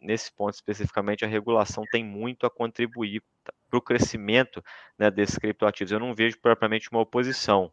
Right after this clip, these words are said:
né? Muito, muita gente enxerga criptoativo, né, como algo,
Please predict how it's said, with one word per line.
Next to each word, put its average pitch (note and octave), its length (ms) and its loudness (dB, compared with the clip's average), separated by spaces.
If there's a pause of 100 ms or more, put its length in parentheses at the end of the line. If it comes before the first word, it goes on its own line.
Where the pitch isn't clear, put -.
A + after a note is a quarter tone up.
(140)
né? G2+ 320 2
Muito, G2 380 -10
muita G#2+ 260 0
gente G#2+ 320 -8 (100)
enxerga G#2+ 600 2
criptoativo, G#2 840 -4 (400)
né, G2+ 260 6
como G#2 380 0
algo, G2 480 6